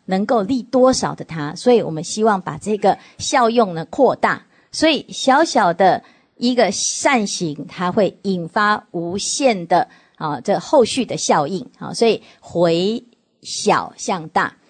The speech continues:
那所有的身口意的造作，就是因上的努力，哈，因地的努力。那最后呢，回因向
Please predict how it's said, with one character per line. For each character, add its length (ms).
那 220
所 400
有 240
的 180
身 260
口 220
意 140
的 100
造 260
作， 240
就 140
是 280
因 300
上 380
的 140
努 300
力， 260
哈， 180
因 220
地 160
的 100
努 180
力。 240
那 140
最 260
后 160
呢， 320
回 480
因 320
向 380